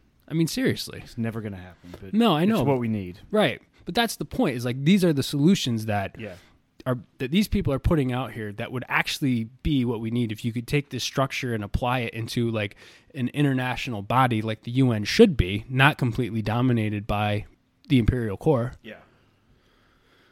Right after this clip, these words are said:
Speaker 1: The, quote, "shared vision seeks to stabilize the concentrations of greenhouse gases to make effective the Article two of the United Nations Framework Convention on Climate Change, which states that,"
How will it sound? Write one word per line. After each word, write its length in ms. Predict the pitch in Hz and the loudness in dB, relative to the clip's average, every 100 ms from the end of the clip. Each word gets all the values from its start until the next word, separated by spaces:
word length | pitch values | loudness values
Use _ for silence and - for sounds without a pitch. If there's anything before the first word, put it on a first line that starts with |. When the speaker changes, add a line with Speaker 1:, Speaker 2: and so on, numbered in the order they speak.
| _ _ - - | _ _ -20 0
Speaker 1:
The, 100 | 131 | 4
quote, 300 | - 160 - | 8 8 8
"shared 320 | - 180 160 | 6 8 8
vision 280 | 139 135 123 | 8 8 4
seeks 320 | - 131 - | 4 2 2
to 100 | 120 | -4
stabilize 560 | - 123 117 117 110 110 | 0 2 2 4 2 0
the 80 | 113 | -2
concentrations 760 | 120 110 107 110 107 110 107 | -2 0 -2 0 0 0 -2
of 100 | 101 | -2
greenhouse 460 | 113 117 123 127 - | 2 2 4 0 0
gases 400 | 104 101 104 - | 0 0 -2 -4
to 120 | 110 | 0
make 180 | 104 101 | 0 0
effective 760 | 87 - 120 - 123 120 117 | -2 0 0 0 0 0 -2
the 160 | 117 107 | -2 0
Article 440 | 113 117 113 120 | 2 2 2 -2
two 280 | - 123 113 | 2 4 6
of 120 | 104 | 4
the 80 | 104 | 2
United 260 | 107 107 104 | 2 4 2
Nations 360 | 104 104 98 | 2 0 -2
Framework 440 | - 113 110 113 - | -2 2 2 2 0
Convention 480 | 104 101 101 - | -2 0 0 0
on 100 | 92 | -2
Climate 360 | 92 101 92 - | -2 -2 -2 -2
Change, 280 | - 87 90 | -4 -4 -4
which 140 | 98 | -6
states 380 | - - 113 - | -4 -2 -2 0
that," 240 | 107 101 | -2 -2